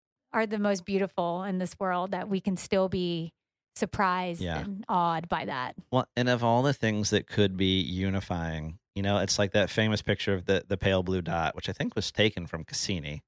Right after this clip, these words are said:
Speaker 1: Uh-huh.
Speaker 2: Um, way, way out in the solar system. It just looks back in it where it is tiny.
Speaker 1: <laughs> Yeah.
Speaker 2: And, like, people, you know, people much more eloquent than myself making the point of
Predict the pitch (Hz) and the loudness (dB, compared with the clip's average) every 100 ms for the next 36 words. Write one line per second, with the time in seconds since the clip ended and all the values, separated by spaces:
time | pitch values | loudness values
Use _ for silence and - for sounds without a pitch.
0 | _ 226 262 233 254 339 95 82 - 76 | _ -2 0 0 0 2 2 0 -4 -6
1 | 98 120 143 131 113 98 98 113 113 107 | 2 6 6 6 6 4 4 4 6 6
2 | 98 101 - 104 - 90 92 82 101 104 | 4 -2 0 0 0 -2 -4 -4 -4 -4
3 | - 98 95 95 - 95 95 101 95 - | -2 -2 -2 -8 -4 -2 0 0 -2 -2
4 | 101 104 107 - - - - 120 113 110 | 0 0 -2 -4 -4 -2 2 4 6 4
5 | - _ _ _ 117 98 131 123 131 - | -2 _ _ _ 0 2 2 2 2 2
6 | 110 104 95 87 117 110 107 - 107 98 | 2 4 2 2 2 2 2 2 2 4
7 | 104 101 98 92 95 95 - 92 - 90 | 2 2 0 0 0 0 2 0 0 -4
8 | 95 95 - 95 69 90 - - | -4 -6 -4 -4 -2 -2 -4 -10